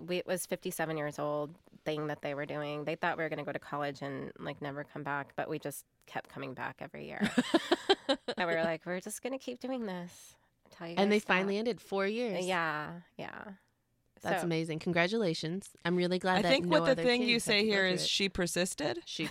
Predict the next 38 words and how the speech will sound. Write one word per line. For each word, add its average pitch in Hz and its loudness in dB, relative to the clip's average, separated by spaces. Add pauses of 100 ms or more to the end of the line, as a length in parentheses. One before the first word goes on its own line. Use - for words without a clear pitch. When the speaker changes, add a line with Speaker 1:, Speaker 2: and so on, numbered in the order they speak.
(100)
Speaker 1:
<laughs> - 2
Speaker 3:
Right? 214 6
To 254 4
quote 208 2
Speaker 1:
Right. 262 6
Speaker 3:
the 226 2
great 196 2
Mitch 202 2
McConnell, 175 4 (240)
she 170 4
Speaker 1:
Right. - -2
Speaker 3:
persisted. 165 0
Speaker 1:
<laughs> - -12
But 269 2
I 269 4
have 403 6
Speaker 3:
Um, - 2
Speaker 1:
to 285 -4
say, 302 2
like, 254 0
having 247 0
a, 214 0
having 226 -2
a 226 -4
sister 220 -4
in, 226 -4
in 196 -4
the 202 -2
fight 202 -4 (100)
made 185 -4
all 175 0
the 175 -2
difference - -6
'cause 175 -6 (100)
I 185 2
don't 233 2
wanna 214 0
s-, - -6